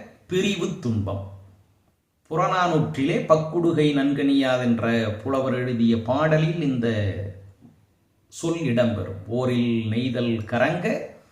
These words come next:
ஓரில் ஈர்ந்தன் முழவின் பாணி ததும்ப, புணர்ந்தோர் பூவணி அணிய, பிரிந்தோர் பைதல் உண்கண் பணிவார்ப்பு உரைப்ப" என்று.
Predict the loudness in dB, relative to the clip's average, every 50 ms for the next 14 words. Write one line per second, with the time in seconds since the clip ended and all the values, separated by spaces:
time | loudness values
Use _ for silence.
0 | _ _ _ _ _ _ _ _ _ _ -4 2 6 8 8 8 8 6 4 4
1 | 2 2 2 2 2 0 0 0 0 0 0 0 -2 0 0 0 0 0 0 0
2 | 0 2 2 2 0 0 0 0 -2 -2 -2 -2 -4 -2 0 0 0 0 -2 -6
3 | -12 -18 -20 -20 _ _ _ _ -6 -2 0 2 2 2 2 2 0 0 0 -2
4 | -2 0 2 2 4 4 4 4 4 4 2 2 2 2 0 0 -2 -2 0 0
5 | 0 0 0 -4 -6 -10 -16 -20 _ _ -2 -2 0 0 0 0 0 -2 -2 -2
6 | 0 0 2 2 2 2 2 0 -2 -4 -2 0 0 0 0 -2 -2 -2 0 0
7 | 0 0 -2 -2 -2 0 0 0 -2 0 0 0 0 2 2 2 2 0 0 0
8 | 2 2 2 2 0 0 0 0 -2 -2 -4 -6 -6 -4 -2 -2 -2 -4 -6 -8
9 | -10 -14 -18 -20 -20 _ _ _ _ _ _ _ -14 -12 -10 -10 -10 -12 -14